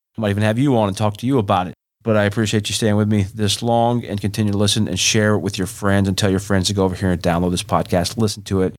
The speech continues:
get something out of it, and share that knowledge as part of warriorship is not only being a warrior yourself, but also spreading that warriorship, making it contagious, making it more contagious than covid. Coin that phrase,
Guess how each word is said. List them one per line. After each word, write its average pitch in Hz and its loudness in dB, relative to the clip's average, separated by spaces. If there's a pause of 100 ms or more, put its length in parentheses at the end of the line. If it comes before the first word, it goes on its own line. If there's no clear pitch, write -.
(160)
get 101 -2
something 95 0
out 87 0
of 95 0
it, 95 -2 (180)
and 90 -2
share 101 0
that 95 0
knowledge 90 0
as - -8
part 95 0
of 92 2
warriorship 98 0 (100)
is 87 -16
not 98 -2
only 98 2
being 98 -2
a 98 -10
warrior 95 0
yourself, 98 2
but 95 -6
also 92 0
spreading 92 0
that 90 2
warriorship, 90 -4
making 92 2
it 82 -2
contagious, 87 0 (180)
making 92 2
it 87 2
more 90 2
contagious 95 0
than 135 2
covid. 73 0 (180)
Coin 85 2
that - 0
phrase, - -2